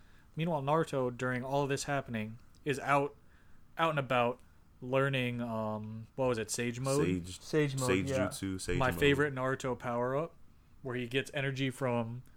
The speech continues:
Speaker 1: energy from nature. Ooh,
Speaker 3: Mm-hmm.
Speaker 1: he gets the little toad eyes.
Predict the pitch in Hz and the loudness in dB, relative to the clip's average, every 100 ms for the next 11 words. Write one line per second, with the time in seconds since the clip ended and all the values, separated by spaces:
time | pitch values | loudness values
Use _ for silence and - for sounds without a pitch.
0 | - - - 147 139 131 131 131 117 117 | -20 -20 -10 -4 -2 -2 -4 -4 -4 -4
1 | 120 147 143 160 - - - - - - | -2 -2 -2 -4 -12 -20 -20 -20 -20 -20
2 | - - - - - - - - - - | -20 -18 -18 -20 -20 -20 -20 -20 -14 -6
3 | 127 175 160 160 - 135 127 - 131 127 | 0 2 0 -2 -8 -6 -6 -4 -4 -4
4 | 117 135 131 131 127 135 143 156 - | -4 -2 -2 0 0 0 -2 -4 -10